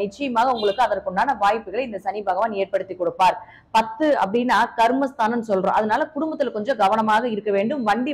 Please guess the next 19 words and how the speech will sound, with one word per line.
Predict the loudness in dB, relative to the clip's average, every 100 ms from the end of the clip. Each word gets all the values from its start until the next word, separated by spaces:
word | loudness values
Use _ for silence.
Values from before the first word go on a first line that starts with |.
| 2
வாகனத்துல | 2 0 -2 -6 -6
கொஞ்சம் | -2 2
கவனமா | 2 2 0
போயிட்டு | 0 0 0
வாங்க. | 0 -2 -6 -12 _ _
சனி | 2 2 0 -2 0
ராகுவை | 2 4 4 4
பார்க்கும் | 4 4 2 0
பொழுது | 0 0 2
இரவு | 2 2 0
நேர | 0 0 0
பயணத்தையும் | -2 -4 -6 -8
கொஞ்சம் | -6 -4 -2
தவிர்த்து | -2 -2 -2
கொள்வது | 0 0 -2
என்பது | -2 -2 -2 -4 -12 _
ஒரு | -2 2
சிறப்பான | 2 2 2 2 0
வி-, | -4 -4